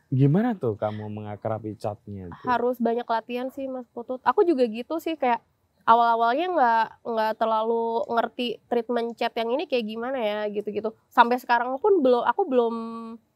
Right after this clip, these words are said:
Speaker 2: ngerti semuanya sih, Mas
Speaker 1: Kamu
Speaker 2: Putut.
Speaker 1: biasa pakai apa? Mobilex?
Speaker 2: Pakai Mobilex,
Speaker 1: Iya.
Speaker 2: iya. Itu udah kayak cat langganan
Speaker 1: Iya.
Speaker 2: semua teman-teman mural. <laughs> Iya.
Speaker 1: Hmm. A-, apa yang
Speaker 2: Iya.
Speaker 1: kamu sukai dari Mobilex?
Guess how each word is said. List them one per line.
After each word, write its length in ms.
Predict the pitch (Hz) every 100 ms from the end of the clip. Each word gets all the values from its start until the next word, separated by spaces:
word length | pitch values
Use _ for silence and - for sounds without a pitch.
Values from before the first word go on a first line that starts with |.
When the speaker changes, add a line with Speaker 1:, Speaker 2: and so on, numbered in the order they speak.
| _ _ -
Speaker 2:
ngerti 260 | 240 220 226
semuanya 480 | 233 226 262 311
sih, 160 | 320 285
Mas 220 | 247 220
Speaker 1:
Kamu 100 | 220
Speaker 2:
Putut. 220 | 196 208
Speaker 1:
biasa 180 | 196 170 170
pakai 200 | 156 131
apa? 160 | 120
Mobilex? 540 | 92 98 120 120 98 80 - _ _ _
Speaker 2:
Pakai 220 | 220 220
Mobilex, 540 | 214 202 202 202 208 -
Speaker 1:
Iya. 140 | -
Speaker 2:
iya. 260 | - 208 202 196
Itu 180 | 226
udah 200 | 311 277
kayak 500 | 277 240 247 240 277
cat 180 | - 247
langganan 540 | 247 240 254 226 240 247
Speaker 1:
Iya. 60 |
Speaker 2:
semua 400 | - 294 294 254 240 240 - _ _
teman-teman 460 | - 269 294 262 247
mural. 380 | 240 233 220 208 240
<laughs> 20 |
Iya. 840 | 311 294 277 269 285 294 247 -
Speaker 1:
Hmm. 100 | - - _ _ _ _ _ _ _ -
A-, 140 | - -
apa 160 | 147 160
yang 140 | 160 143
Speaker 2:
Iya. 40 |
Speaker 1:
kamu 140 | 135 131
sukai 300 | - 131 120
dari 380 | - - 107 104
Mobilex? 720 | 98 110 104 104 95 85 -